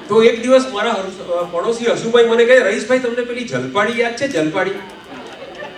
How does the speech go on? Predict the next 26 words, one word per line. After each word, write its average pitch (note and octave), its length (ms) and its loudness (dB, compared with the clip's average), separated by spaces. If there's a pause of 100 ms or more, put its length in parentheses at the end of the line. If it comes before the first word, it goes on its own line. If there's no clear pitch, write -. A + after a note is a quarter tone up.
(160)
તમે G#3+ 160 -4
જુઓ A#3 220 0
કે G3 140 -4
આપણે F#3 260 -4
છે B3+ 100 -8
ને, D#3 160 -10
ગાંધી D3+ 520 -8
ના F3 80 -4
બોલાય, A#2+ 280 -8
ગાંધીજી C3 520 -10
કહેવાય, - 280 -18 (540)
માન D3+ 200 -4
આપવું A2+ 320 -12
પડે. - 460 -20
મોદી G#3 220 -2
ના A#3 140 0
બોલાય, C3 240 -6
મોદીજી D3+ 480 -8
બોલાય. G#2+ 300 -8 (400)
એવી G3 160 -4
રીતે A#3+ 240 -2
છોકરીઓને G#3 500 -8
અમે G3+ 160 -8
માન D#3 260 -8
આપતા, B2+ 300 -10
રેખાડી, C3 680 -8